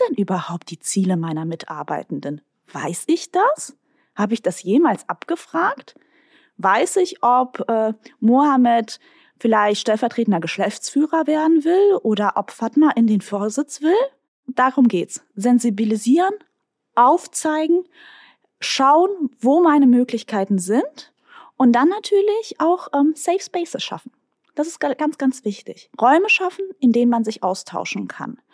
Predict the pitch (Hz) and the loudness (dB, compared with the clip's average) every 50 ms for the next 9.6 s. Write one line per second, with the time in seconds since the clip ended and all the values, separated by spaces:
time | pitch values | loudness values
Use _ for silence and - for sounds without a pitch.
0 | - - - - - _ - 226 214 214 - - 214 202 185 - - 190 - - | -20 -20 -20 -20 -14 _ -2 -2 -2 -2 -2 -2 0 -2 -2 -4 -8 -10 -6 -6
1 | 240 233 - 202 196 185 175 175 170 175 285 415 494 494 - - 226 202 196 202 | -4 -4 -4 -6 -6 -6 -8 -8 -6 -2 0 0 0 -2 -4 -8 -8 -6 -6 -6
2 | 190 185 190 - - - 240 233 240 220 - 180 202 214 - - 226 208 185 143 | -8 -6 -8 -8 -6 -4 -2 -2 -2 0 0 -2 -2 -2 -4 -4 -4 -2 -2 -4
3 | - - 190 165 165 - - - 285 285 262 262 247 247 233 214 190 180 185 185 | -4 -6 -6 -8 -8 -6 -4 -2 0 0 2 2 2 2 2 0 -2 -4 -4 -4
4 | 180 175 180 180 - - - - - - - - 196 175 196 190 196 180 170 160 | -2 -2 -4 -6 -8 -16 -20 -18 -18 -20 -18 -12 -8 -4 -2 0 2 2 0 0
5 | - 175 _ _ _ _ _ _ _ _ _ _ _ - - - 208 - 202 226 | -4 -8 _ _ _ _ _ _ _ _ _ _ _ -14 -8 -6 -2 2 2 4
6 | 269 311 330 330 311 277 226 208 - - 190 196 226 277 302 302 277 - 247 - | 6 6 6 6 6 6 4 2 0 0 2 4 4 4 4 4 2 0 -4 -6
7 | - - 220 - 220 208 202 - 202 214 196 185 208 202 196 202 208 202 208 220 | -6 -8 -6 -4 -4 -6 -4 -2 -2 -2 -2 -2 -4 -6 -4 -4 -4 -2 0 0
8 | 214 202 - - - 220 233 240 - - 208 202 190 196 - - - - 208 202 | 0 -2 -4 -4 -4 -2 -2 -2 -2 -2 -2 0 -2 -2 -4 -6 -4 -4 -2 -2
9 | 202 208 190 208 - - 208 - - 190 180 | -2 -4 -4 -6 -8 -10 -14 -10 -6 -6 -4